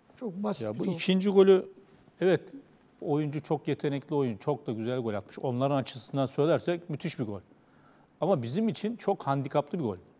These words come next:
Speaker 2: Ya böyle bir gol defans hattı yememesi lazım. Şuraya bak.
Speaker 1: Sol bekte var,
Speaker 2: Adam,
Speaker 1: koşanda var,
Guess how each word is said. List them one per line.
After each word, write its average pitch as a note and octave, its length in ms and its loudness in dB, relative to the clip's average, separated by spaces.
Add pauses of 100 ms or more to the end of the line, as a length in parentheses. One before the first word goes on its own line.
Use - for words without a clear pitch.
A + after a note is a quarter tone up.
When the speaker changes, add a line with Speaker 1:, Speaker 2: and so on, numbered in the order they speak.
(840)
Speaker 2:
Ya G2+ 80 -10
böyle C3 220 -2
bir C3+ 60 -6
gol D3+ 180 0 (260)
defans D3 340 0
hattı D3+ 240 -2
yememesi G3+ 380 0
lazım. A#2+ 140 -4
Şuraya C#3+ 200 -2
bak. G2+ 100 -4 (1800)
Speaker 1:
Sol G#3+ 380 -4
bekte G3 260 -2
var, C#4 200 -2 (260)
Speaker 2:
Adam, - 20 -12
Speaker 1:
koşanda G#3 560 4
var, B3+ 200 -2